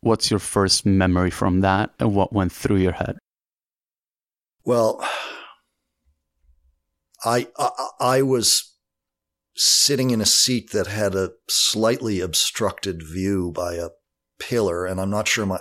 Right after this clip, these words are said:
Speaker 2: eyesight was good enough to see, see the type on the card that was in the envelope that Sepp Blatter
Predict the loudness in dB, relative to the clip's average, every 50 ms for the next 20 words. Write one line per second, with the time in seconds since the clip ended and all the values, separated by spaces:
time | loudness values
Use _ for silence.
0 | -4 -2 -2 0 0 0 0 0 -2 -4 -6 -8 -10 -10 -10 -12 _ _ _ -6
1 | -4 -4 -2 -2 -2 -2 -4 -4 -6 -8 -6 -2 0 0 0 0 0 0 -2 0
2 | -2 -2 -4 -6 _ _ _ _ _ _ _ _ _ _ _ _ _ _ _ _
3 | _ _ _ -8 -2 0 0 2 2 0 0 -2 -6 -6 _ _ _ _ _ -6
4 | -4 -2 2 2 2 0 0 -4 -6 -4 -4 -4 -4 -4 -6 -8 -8 -4 -2 0
5 | 2 0 0 -2 -4 -8 -6 -4 -4 -2 -2 -2 -2 -2 -2 -2 -2 -2 -2 0
6 | -2 -2 -4 -4 -6 -4 -6 -6 -10 -12 -14 -12 -6 -4 -4 -4 -4 -6 -8 -6
7 | -6 -4 -4 -4 -6